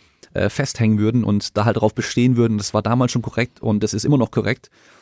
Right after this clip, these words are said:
das ist ja genau das Gegenteil von dem, was passieren sollte. Und, äh, ich meine, so muss man's halt auch überall sehen, in jedem, in jedem Feld irgendwie. Also ich meine, im, in der Sportwissenschaft haben wir's da genauso oder auch in der,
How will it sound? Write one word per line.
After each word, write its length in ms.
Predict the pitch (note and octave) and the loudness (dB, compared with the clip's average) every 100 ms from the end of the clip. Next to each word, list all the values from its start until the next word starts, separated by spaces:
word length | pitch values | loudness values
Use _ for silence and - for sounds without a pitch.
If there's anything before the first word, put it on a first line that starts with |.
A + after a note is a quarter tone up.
| _ - | _ -4
das 120 | G#2+ | 0
ist 40 | |
ja 40 | A2+ | 2
genau 160 | A2+ | 2
das 120 | A#2 | 2
Gegenteil 340 | - C3+ C3 A2+ | 2 2 2 0
von 140 | A#2+ | 0
dem, 140 | A2+ A#2+ | 0 0
was 120 | - | -2
passieren 340 | G#2+ - G#2 | -4 -2 0
sollte. 380 | G2 G#2 G2+ F2+ _ _ _ _ | 2 0 -2 -6 _ _ _ _
Und, 320 | G#2 G2 F#2 | -4 -2 0
äh, 280 | G2 G2+ G2+ - _ _ _ _ | -2 -2 -4 -8 _ _ _ _
ich 120 | - G#2+ | -8 -2
meine, 160 | G#2+ | 0
so 100 | G#2 | 2
muss 200 | A#2 C3 | 0 0
man's 100 | - | -4
halt 120 | B2 | -2
auch 100 | A2+ | -4
überall 400 | - C#3 C#3 G#2+ | -2 0 0 0
sehen, 200 | F#2+ G2 | 0 0
in 100 | F#2+ | 0
jedem, 380 | G2+ A2+ A2+ G2 - - | 0 2 2 -2 -6 -4
in 140 | G#2 | 0
jedem 220 | A2 B2+ | 2 0
Feld 300 | - A2 C#3 | 0 0 0
irgendwie. 400 | A2+ F#2 F2+ F2+ | 0 -2 -2 -2
Also 180 | F2+ F#2 | -2 -2
ich 160 | F#2+ - | -4 0
meine, 160 | G2 | 0
im, 160 | G2 F#2 _ _ _ _ _ _ _ | 0 -4 _ _ _ _ _ _ _
in 60 | G2+ | -2
der 60 | G2+ | 0
Sportwissenschaft 560 | G2+ G#2+ A#2+ A#2+ G#2+ | 0 2 2 0 0
haben 60 | A2+ | 0
wir's 120 | G#2+ | 0
da 80 | G#2 | 0
genauso 420 | G2+ G#2 B2+ F#2+ | 0 2 0 0
oder 200 | F2 - | -2 -4
auch 140 | - - | -4 -2
in 80 | |
der, 160 | F#2+ F#2 | -2 -2